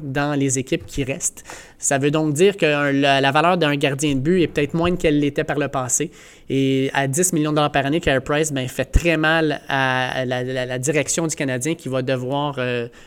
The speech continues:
euh, jouer avec, euh, dix millions de moins pour aller signer des joueurs d'importance. Je voulais finalement parler de la Ligue des champions, euh, en Europe, au soccer, alors que le Bayern de, euh, le Bayern Munich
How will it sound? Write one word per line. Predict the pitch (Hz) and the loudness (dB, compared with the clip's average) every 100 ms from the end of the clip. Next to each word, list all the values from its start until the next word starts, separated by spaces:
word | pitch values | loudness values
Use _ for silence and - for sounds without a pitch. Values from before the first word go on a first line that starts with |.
| - - | -20 -10
euh, | 117 117 | -6 -4
jouer | 117 139 160 | -2 2 4
avec, | 143 127 127 | 4 0 -2
euh, | 127 117 | -2 -2
dix | 127 180 | 0 0
millions | 170 151 135 | 2 2 0
de | |
moins | 139 165 | -2 -2
pour | - | -2
aller | 131 | -2
signer | - 147 | -2 0
des | 139 | -2
joueurs | 127 131 | -2 -4
d'importance. | 123 117 - 127 127 - - - - - - - - | -4 -8 -10 -10 -8 -8 -10 -20 -20 -20 -20 -20 -6
Je | 147 | 4
voulais | 208 | 6
finalement | - 190 165 156 | 6 2 4 2
parler | 175 | 2
de | 214 | 4
la | 160 | 4
Ligue | 180 | 4
des | 175 | 2
champions, | - 147 - 160 175 180 | 0 -2 -2 -2 -2 -4
euh, | 131 131 127 | -2 -2 -2
en | 135 131 127 127 127 127 - - | -2 -2 0 -2 -2 -4 -10 -4
Europe, | 160 156 139 175 | 2 4 2 0
au | 139 | -2
soccer, | 139 135 147 185 - - - 131 | -2 0 0 -2 -6 -20 -8 4
alors | 143 175 | 6 6
que | 170 | 6
le | 147 | 4
Bayern | 147 160 196 180 | 6 6 4 4
de, | 160 | 4
euh, | 143 143 | 4 2
le | 135 139 | 2 2
Bayern | 147 160 180 | 4 4 2
Munich | 165 160 170 190 | 2 2 0 0